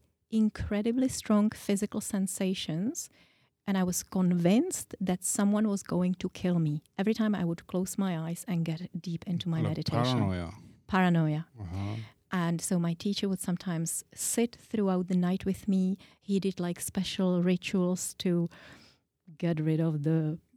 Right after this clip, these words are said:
Speaker 2: Demons.
Speaker 1: negative
Speaker 2: Mm.
Speaker 1: demons, whatever. I mean, who knows whether
Speaker 2: Mm.
Speaker 1: there is something like that, but anyway, so it was an extremely hard process.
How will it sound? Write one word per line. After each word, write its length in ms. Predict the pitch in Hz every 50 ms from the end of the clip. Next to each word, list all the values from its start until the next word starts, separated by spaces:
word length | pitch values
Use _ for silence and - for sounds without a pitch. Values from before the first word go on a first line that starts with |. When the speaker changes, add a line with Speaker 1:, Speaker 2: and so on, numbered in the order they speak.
| 123 98
Speaker 2:
Demons. 200 | 113 117 113 110 165 165
Speaker 1:
negative 420 | 170 - 165 175 - - 180 165 -
Speaker 2:
Mm. 80 | 160
Speaker 1:
demons, 480 | 151 175 165 165 165 160 160 165 160 -
whatever. 420 | 151 147 147 147 151 151 151 147 - - _ -
I 40 | 156
mean, 160 | 165 156 147
who 220 | 135 - 147 151 143
knows 460 | 139 135 139 135 147 147 - - - _ _ _ -
whether 280 | - 87 - 143 143 143
Speaker 2:
Mm. 40 |
Speaker 1:
there 120 | 143 139 143
is 80 | 151
something 380 | - - - 160 160 - 175 170 -
like 200 | 165 156 156 160
that, 280 | 165 170 190 226 - -
but 160 | - 165 165 - _ - - _ _ _ _ _ _ _ _ _ _ _ _ _ _ _ - - - - - - _ _ _ _ _ _ _ _ _
anyway, 580 | 277 277 254 185 147 - 170 - 180 - - _ _ _ _ _
so 220 | - - - 214 - -
it 180 | 214 220 233 233
was 260 | 240 254 262 254 247
an 160 | 226 220 214 - _ _ _ _ -
extremely 1400 | 247 233 233 - _ - - - - - - - - - - - - - - - 240 240 240 240 240 269 277 262
hard 380 | 240 233 220 214 208 - - -
process. 880 | - - 214 214 208 202 - - - 165 135 - - - - - - -